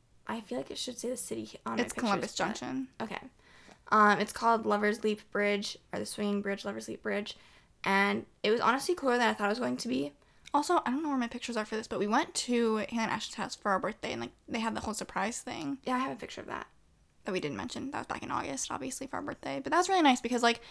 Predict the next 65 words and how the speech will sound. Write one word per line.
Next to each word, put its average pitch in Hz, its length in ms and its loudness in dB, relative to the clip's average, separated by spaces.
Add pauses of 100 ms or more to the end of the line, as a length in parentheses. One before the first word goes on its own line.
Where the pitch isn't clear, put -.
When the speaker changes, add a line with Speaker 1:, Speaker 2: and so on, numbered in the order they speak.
(240)
Speaker 2:
I 339 120 10
genuinely, 262 360 8
like, 233 260 6
I 240 80 -2
feel 277 140 4
like 370 160 6 (400)
my 240 240 8
dad, 196 480 8
at 262 120 8
least, 277 260 4
like, 214 240 2
thought, 220 400 6 (100)
he - 120 -4
was 247 60 4
like, 233 120 4
"You 226 80 4
guys 247 200 10
weren't 240 140 4
expecting 240 280 2
this 233 140 2
at - 120 -2
all? 185 180 6
Like, 220 120 0
you 196 80 0
didn't 214 200 2
expect - 440 0 (440)
anything?" 269 440 6
And 208 80 6
I 220 80 8
was 240 80 2
like, 214 200 6 (520)
"No, 220 320 8
like, 196 160 4
I 220 120 8
genuinely 220 320 4
thought 220 120 4
I - 20 6
was 208 100 2
just 220 140 -4
going 214 140 0
over 214 100 0
to 226 60 -2
Haley 214 120 2
and 196 80 2
Ashton's 208 320 -2
apart-, - 280 -6 (180)
or - 60 -2
apartment, - 440 -2 (120)
their, 233 200 -2
to - 100 4
their 226 100 6
house, 220 340 8 (400)
and 208 100 4
just, 190 140 -2
like, 180 180 2 (360)
getting 190 240 0
food, 143 240 0
and, - 100 -4
like, - 160 -6 (100)
that - 120 0
was - 80 -4
gonna 220 100 -4
be - 40 -4
our - 40 -6
birthday." - 380 -6